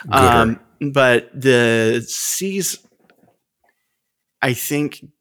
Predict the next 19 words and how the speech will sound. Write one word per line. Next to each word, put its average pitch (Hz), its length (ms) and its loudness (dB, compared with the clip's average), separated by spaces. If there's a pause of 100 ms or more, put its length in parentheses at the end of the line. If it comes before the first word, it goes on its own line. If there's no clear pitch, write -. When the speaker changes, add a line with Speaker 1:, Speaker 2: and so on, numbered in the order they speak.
(120)
Speaker 2:
does 135 280 -2
it 147 240 0
in 135 140 -2
a 127 80 0
m-, 120 360 -2 (1040)
more 160 220 0
concise 151 760 -2
way 135 540 0
that 123 360 -4 (2500)
it 139 120 -10
isn't 156 300 -2
too 170 200 -4
long. 127 420 0
It's, 139 260 -4
it's 156 220 -2
less 156 300 -4
of 226 80 -4
an 202 80 -4
ordeal. 135 640 -4